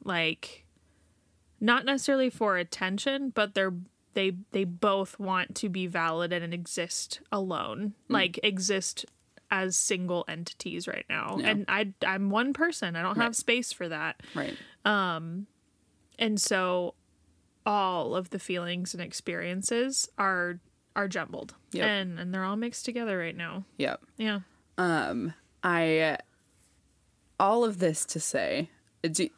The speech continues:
Speaker 2: is there anything from that week that you still wanna express or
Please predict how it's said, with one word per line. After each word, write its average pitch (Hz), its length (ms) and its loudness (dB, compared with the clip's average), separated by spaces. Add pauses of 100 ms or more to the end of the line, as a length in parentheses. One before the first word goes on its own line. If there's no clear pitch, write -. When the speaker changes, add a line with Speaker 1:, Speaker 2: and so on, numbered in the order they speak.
Speaker 2:
is 175 260 4
there 175 160 6
anything 160 520 2
from 147 580 4 (120)
that 156 420 2
week 147 400 2
that - 160 0
you 143 120 4
still 147 300 0
wanna 151 560 0 (600)
express 160 800 -2
or 156 360 -2